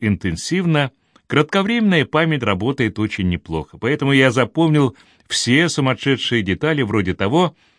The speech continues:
дом номер такой-то, цистерна номер и прочее. Вечером я вернулся к себе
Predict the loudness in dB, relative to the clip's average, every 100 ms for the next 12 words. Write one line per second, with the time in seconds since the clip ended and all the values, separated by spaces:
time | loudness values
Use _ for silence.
0 | _ -12 2 4 4 0 -2 2 4 2
1 | 0 -6 0 2 2 0 -2 -4 _ _
2 | -2 0 0 2 2 2 2 2 0 -4
3 | _ _ -6 -4 -2 -4 -6 -16 -18 _
4 | _ _ _ _ _ -20 -4 2 4 4
5 | 2 2 2 2 2 0 0 0 -4 -2
6 | -2 0 0 0